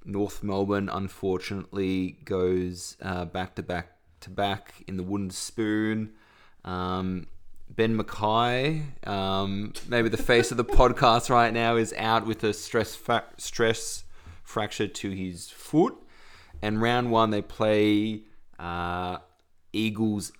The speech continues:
at Marvel. And I think with Ben Mackay, that's a fifty fifty call. Um, without him, I, I don't know if, if they can get over the line. Um,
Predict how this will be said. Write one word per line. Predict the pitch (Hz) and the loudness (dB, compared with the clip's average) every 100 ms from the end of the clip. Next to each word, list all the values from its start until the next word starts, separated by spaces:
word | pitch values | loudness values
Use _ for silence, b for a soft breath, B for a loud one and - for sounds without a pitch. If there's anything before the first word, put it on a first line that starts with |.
| - | -6
at | 92 98 - - | 0 0 -2 -10
Marvel. | 98 95 95 98 92 92 87 - | -2 2 4 2 2 -2 -4 -4
And | 92 | -2
I | 92 | -2
think | 95 - 110 101 - - - - | -4 -2 -2 -2 -8 -20 -20 -4
with | 113 131 - | -2 0 0
Ben | 127 | 0
Mackay, | 127 - 131 127 127 127 131 - - - - - - | 0 -2 2 2 2 0 -2 -6 -16 -20 -20 -14 -6
that's | 107 - | -4 -4
a | |
fifty | - 117 - | -6 -6 -6
fifty | 104 110 - | -6 -4 -4
call. | 107 - 113 107 107 110 110 107 B B B B B - | -6 0 4 6 6 6 4 0 B B B B B -10
Um, | 90 90 92 95 98 | -4 -2 -2 -2 -6
without | 95 104 104 104 | -6 -2 0 0
him, | 104 98 | 0 -2
I, | 90 92 | -2 -4
I | - | -4
don't | 90 90 92 | -2 -2 -2
know | 85 85 85 85 | -4 -4 -4 -4
if, | 76 85 - - - | -4 -6 -8 -16 -12
if | 92 - | -10 -8
they | 87 | -8
can | 92 | -8
get | 90 87 | -6 -6
over | 85 | -6
the | 85 | -6
line. | 82 85 85 87 87 87 87 b b b - | -6 -4 -2 -2 -2 -4 -8 b b b -12
Um, | 92 92 92 95 95 92 | -6 -2 -2 -2 -4 -6